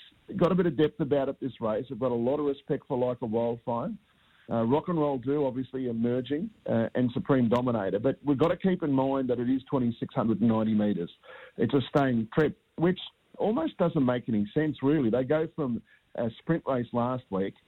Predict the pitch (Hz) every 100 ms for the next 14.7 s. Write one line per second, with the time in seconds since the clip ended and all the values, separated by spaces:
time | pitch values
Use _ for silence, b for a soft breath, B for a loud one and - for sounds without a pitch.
0 | b b - 113 113 110 - 139 123 120
1 | 117 117 110 107 - - 120 127 110 113
2 | 104 123 117 113 113 104 107 - - -
3 | - 165 151 143 - 110 101 127 131 104
4 | - 113 104 107 107 104 107 - 98 -
5 | 110 104 120 - B B B - 135 135
6 | 135 123 - - 170 156 151 147 - -
7 | - - - 135 139 160 - 165 135 123
8 | 123 - 139 - 110 107 135 - 135 135
9 | 127 143 - 127 - 113 123 120 120 117
10 | 113 110 - 117 - 131 120 143 113 110
11 | 107 139 123 107 - 135 117 b b b
12 | b b b - 143 147 143 - _ _
13 | _ _ _ - - - - 220 214 190
14 | 160 143 151 143 131 123